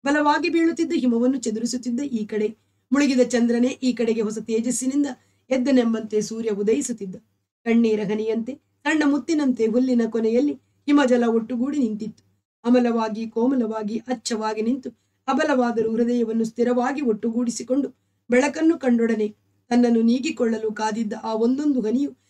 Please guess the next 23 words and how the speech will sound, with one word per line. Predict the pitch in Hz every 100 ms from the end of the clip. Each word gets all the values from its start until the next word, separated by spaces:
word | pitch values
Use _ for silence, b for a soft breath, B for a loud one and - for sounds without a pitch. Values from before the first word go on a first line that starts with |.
| _ -
ನನ್ನ | 262 254
ಕಣ್ಣಿಗೆ | 240 233 233 214 220 _ _ -
ಆ | 226
ಬಾಲವಿ-, | 208 220 269 294 247 - - _ _ _ 208
ಬಾಲವಿ | 226 233 233 247
ತಂತುವಿನ | 254 285 262 254 226 214
ಆತ್ಮದ | 226 254 - 220 208
ಪ್ರತಿಬಿಂಬದಂತೆ | 202 233 233 226 247 269 233 214 208
ಕಂಡಿತು. | 202 202 202 196 _ _ _ _ _ _ 202
ನಮ್ಮ | 208
ಮನೆಯವರು | 202 202 196 196 196
ಇಂದು | 196 208 220
ಬಂದರು. | 196 185 190 _ _ _ 214
ನನ್ನ | 214 202
ಲಕ್ಷ್ಮಿ, | 208 - 240 427 208
ಆಕೆಯನ್ನು | 202 202 202 202
ನಮ್ಮ | 202 202
ಮನೆಗೆ | 208 233
ಕರೆದುಕೊಂಡು | - 214 202 214 233
ಬರಬೇಕೆಂದಿದ್ದಳು. | 220 202 196 202 240 226 190 190 _ _ _ _ -
ಆಕೆ | 220 220
ನಿನ್ನೆ | 208 208
ಸಾಯಂಕಾಲಕ್ಕೆ | 202 214 208 226 214 214 240